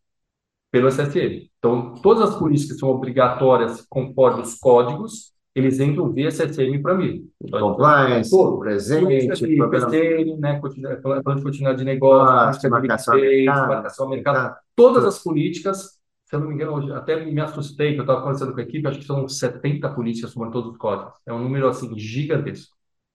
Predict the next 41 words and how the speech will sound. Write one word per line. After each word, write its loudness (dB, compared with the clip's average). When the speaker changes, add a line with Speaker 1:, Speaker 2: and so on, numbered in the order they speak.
Speaker 1:
É, -4
que -8
a -2
gente -8
tá -4
falando -2
de -4
seis -4
códigos, 0
se -4
não 0
me 0
engano, -4
são -6
setenta -4
ou -8
setenta -6
políticas, -6
que -4
é -2
muita 0
Speaker 2:
Não, -4
Speaker 1:
coisa. 2
Speaker 2:
é, 0
são -4
vários 0
códigos, 0
Speaker 1:
É, 4
Speaker 2:
né? 4
Speaker 1:
tem, 2
exato, 4
são -2
vários 2
Speaker 2:
É. 0
Speaker 1:
códigos, 2
mas 2
você -8
tá 2
falando -2
de -2
Speaker 2:
Sim. -4